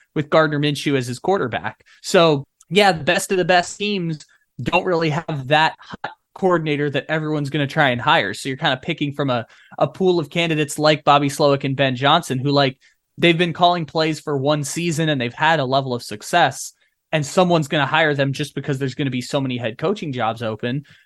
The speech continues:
But if you're Carolina, like, you can do a lot worse. You can have the, the one-year stopgap that you're just gonna fire, and now Bryce Young's in year three, and we don't really know what we're doing at this point.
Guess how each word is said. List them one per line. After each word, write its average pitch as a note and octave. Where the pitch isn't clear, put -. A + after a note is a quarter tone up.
But G3+
if -
you're A3
Carolina, G#3+
like, D#3+
you F3
can F3
do F3+
a -
lot D#3
worse. D#3
You E3+
can E3
have E3
the, C#3
the D3+
one-year D3
stopgap C#3
that -
you're C#3+
just D3
gonna B2+
fire, C3+
and A#2+
now C3
Bryce B2+
Young's B2+
in B2
year B2
three, B2+
and B2
we C#3
don't C3+
really C3
know B2+
what B2
we're B2+
doing C#3
at G#2+
this G#2
point. G#2